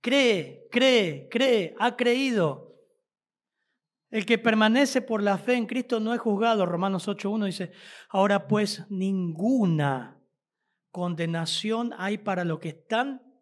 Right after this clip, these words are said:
en, en Cristo Jesús". Ninguna condenación hay para los que están en Cristo Jesús, los que no andan conforme a la carne, sino conforme al Espíritu. O sea, que andan en novedad de vida.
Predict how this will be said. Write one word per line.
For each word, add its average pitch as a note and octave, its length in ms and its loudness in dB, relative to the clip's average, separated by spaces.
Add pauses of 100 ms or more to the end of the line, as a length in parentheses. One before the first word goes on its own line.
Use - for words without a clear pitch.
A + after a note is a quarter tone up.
(180)
en, D#4 340 -6 (2250)
en C4+ 280 -16 (680)
Cristo C#4 420 -4
Jesús". G#3+ 400 -4
Ninguna C4+ 1000 2
condenación A3+ 1000 2 (420)
hay A#3+ 340 4
para G#3+ 240 -2
los F#3+ 160 -2
que F#3+ 80 -4
están A#3+ 500 2
en G3+ 300 -2
Cristo A#3+ 420 0
Jesús, A3 560 -6 (320)
los F3 160 -4
que G3 140 -4
no G3+ 160 0
andan G3+ 260 0
conforme G3 460 -2
a G3+ 40 0
la G#3 140 0
carne, G#3 460 4
sino F3+ 280 -4
conforme F3+ 480 -6
al F3 100 -4
Espíritu. F#3+ 360 -6
O F#3 40 -4
sea, G3+ 180 -4
que G3 100 -6
andan C4 320 -4
en F#3+ 80 -8
novedad E3 340 -8
de D#3 80 -10
vida. F3 460 -12